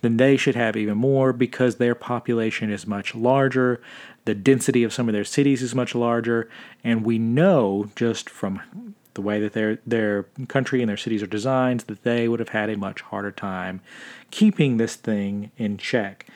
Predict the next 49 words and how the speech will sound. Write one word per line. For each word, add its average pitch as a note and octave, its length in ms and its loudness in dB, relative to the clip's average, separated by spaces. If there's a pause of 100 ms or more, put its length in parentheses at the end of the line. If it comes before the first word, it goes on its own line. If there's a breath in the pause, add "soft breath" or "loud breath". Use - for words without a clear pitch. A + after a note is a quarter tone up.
(260 loud breath)
So A#2 200 0
if A2 120 -4
we've C4+ 300 6
hit D#3+ 120 6
a A#2+ 60 4
million A2 340 0
positive G2 400 -10
cases, G2 440 -12
then G#2+ 120 -4
you A2 120 -2
know B2 720 4
they B2+ 220 4
hit A#2+ 300 0
this A2+ 400 2
and A2+ 380 -2
then A2+ 300 2
some, F#2+ 540 -6 (480 loud breath)
and A2+ 200 0
their G#2+ 100 0
death C3 320 2
count G#2 280 -4
is G2+ 80 -12
probably G#2 340 -4
much G2+ 300 -6
higher F#2+ 580 -8 (540 soft breath)
too. A2+ 400 4 (1120)
So - 140 0
that's F3 220 4
the D#3 100 0
major C3 280 2
talking A2+ 360 -2
point G#2+ 160 -4
for - 80 -14
this G#2 160 -6
next G#2+ 260 -6
week G#2+ 160 -4
that - 160 -10
you're A2 80 -4
going G#2 200 -4
to G#2 60 -6
see. G2+ 200 -8
You're G2 200 -4
going C#3 400 4
to C3+ 60 2
see A#2+ 280 2
people A2 280 -2
talking C#3 480 -2
about G#2 380 -4
us G2+ 420 -8